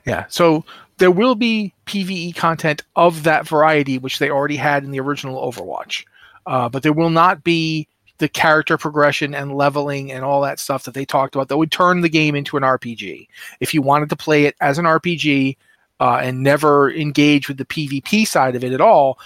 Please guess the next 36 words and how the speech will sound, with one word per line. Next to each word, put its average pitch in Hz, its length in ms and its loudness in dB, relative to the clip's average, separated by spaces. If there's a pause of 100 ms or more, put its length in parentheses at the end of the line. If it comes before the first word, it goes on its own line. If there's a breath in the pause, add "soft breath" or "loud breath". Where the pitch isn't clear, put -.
(340 loud breath)
you, 156 360 -6 (120)
they 139 180 4
had 135 140 2
said 143 200 0
you 143 120 0
would 135 100 0
be 131 120 0
able 123 120 -4
to 123 80 -12
do 135 160 -4
that. 127 300 0
Now 123 180 -2
that 123 160 -4
is 123 160 -10
no 120 80 -10
longer 107 300 -8
the 92 100 -16
case. - 600 -14
There 104 120 -6
are 110 60 -6
gonna 117 160 -10
be 120 100 -8
co-op 156 340 4
missions 139 400 -4
where 123 80 -8
you 123 100 -8
get 117 160 -6
some 127 120 -16
story 98 320 -10
stuff - 280 -12
in - 60 -20
it. - 100 -20 (500 loud breath)
Um, 104 480 -6 (500)
which, - 640 2 (420)
I 165 60 0
mean, 180 280 4